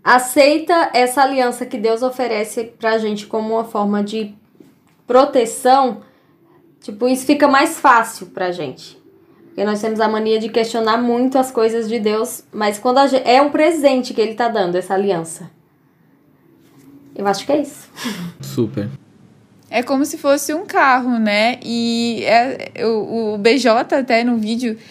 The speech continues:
Speaker 3: que ele faz da lição, eu, eu acredito que ele traz esse exemplo. Como se ele desse um carro pra filha dele e falasse assim, "Ó, segue as leis de trânsito, não bate em ninguém, não deixe que ninguém bata nesse carro." Então,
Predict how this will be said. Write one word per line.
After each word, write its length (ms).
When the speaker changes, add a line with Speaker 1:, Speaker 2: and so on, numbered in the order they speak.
Speaker 3:
que 100
ele 180
faz 300
da 100
lição, 380
eu, 220
eu 60
acredito 420
que 80
ele 140
traz 340
esse 180
exemplo. 480
Como 240
se 540
ele 360
desse 400
um 60
carro 340
pra 160
filha 280
dele 280
e 20
falasse 380
assim, 260
"Ó, 280
segue 400
as 120
leis 260
de 80
trânsito, 640
não 400
bate 380
em 40
ninguém, 380
não 140
deixe 260
que 80
ninguém 400
bata 320
nesse 240
carro." 540
Então, 560